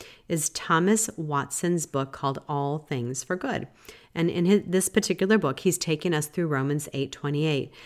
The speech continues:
Tim Challies was reading through it on his blog, and he has some posts on it, so I'll, I'll link to that too. It's not a long book, but a book packed with so many nuggets of truth that I feel like I highlighted half of it on my Kindle. So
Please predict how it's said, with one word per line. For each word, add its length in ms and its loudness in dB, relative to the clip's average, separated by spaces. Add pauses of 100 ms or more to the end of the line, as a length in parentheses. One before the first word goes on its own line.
(280)
Tim 400 2
Challies 440 2
was 200 0
reading 300 2
through 240 2
it 120 0
on 160 0
his 140 0
blog, 420 0
and 140 0
he 160 4
has 260 -4
some 180 -2
posts 380 -2
on 180 -4
it, 200 -6
so 160 -6
I'll, 180 -2
I'll 160 -2
link 240 -4
to 120 -6
that 260 -6
too. 340 -2 (380)
It's 160 0
not 100 10
a 60 6
long 340 4
book, 320 -2
but 160 -2
a 20 2
book 220 -4
packed 340 -6
with 160 -4
so 380 0
many 260 0
nuggets 360 0
of 100 -10
truth 200 -2
that 100 -4
I 80 -2
feel 180 -2
like 200 -2
I 100 -2
highlighted 420 -2
half 300 -4
of 100 -8
it 180 -4
on 140 -2
my 100 -4
Kindle. 480 -4 (440)
So 260 0